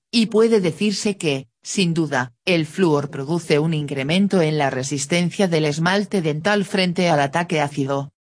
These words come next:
Sus vías de administración son sistémicas o tópicas. Su administración consigue una reducción de caries que puede aproximarse al cuarenta o cincuenta por ciento. En cuanto a su aplicación tópica,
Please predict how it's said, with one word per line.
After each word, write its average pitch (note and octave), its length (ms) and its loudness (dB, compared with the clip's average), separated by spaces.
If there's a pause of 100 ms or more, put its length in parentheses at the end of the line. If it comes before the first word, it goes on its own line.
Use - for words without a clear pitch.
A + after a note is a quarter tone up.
(440)
Sus F#3 340 0
vías G3+ 300 0
de D#3+ 140 2
administración D3 1000 0
son G3+ 260 0
sistémicas F#3+ 800 0
o E3 80 0
tópicas. C#3 680 -6 (420)
Su E3+ 240 -2
administración D3+ 920 0
consigue E3+ 560 0
una F#3+ 240 2
reducción F3 640 0
de D3 160 -2
caries F3 400 0
que D#3+ 120 0
puede F3+ 360 0
aproximarse D#3+ 880 0
al E3 120 0
cuarenta E3 520 0
o D#3 140 2
cincuenta F3 640 -2
por D3+ 140 -2
ciento. C3+ 540 -4 (640)
En F#3+ 240 0
cuanto F3+ 440 2
a D#3 120 2
su D#3+ 200 -2
aplicación D#3 680 0
tópica, C3+ 540 -4